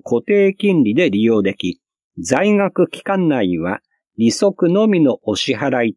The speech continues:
とすることができます。詳しいことは国の教育ローンで検索するかお問い合わせください。お問い合わせは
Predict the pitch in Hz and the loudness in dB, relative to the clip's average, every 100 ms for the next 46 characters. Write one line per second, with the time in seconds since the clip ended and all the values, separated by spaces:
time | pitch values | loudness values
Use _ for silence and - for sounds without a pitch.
0 | - 135 - - 95 101 135 143 80 67 | -2 -2 -2 -4 -4 -4 -4 -4 -4 -10
1 | - 67 - - - _ _ _ _ - | -12 -10 -10 -12 -16 _ _ _ _ -4
2 | 131 - 135 117 98 95 87 - 135 156 | -2 -2 -2 -2 0 -2 -2 -2 2 4
3 | 151 139 - _ - 165 202 202 - 185 | 4 2 -4 _ -2 2 2 0 -2 0
4 | 180 170 135 127 170 - _ - 110 - | 2 4 2 2 0 -2 _ -2 -2 -2
5 | 101 - 104 110 - 156 - 95 123 123 | -8 -4 -2 -2 -4 -6 -4 -2 0 0
6 | 117 123 123 85 80 - 73 - _ _ | 0 -2 -4 -4 -6 -10 -14 -16 _ _
7 | _ - 170 180 170 151 135 135 | _ -6 -2 0 0 -2 -2 -2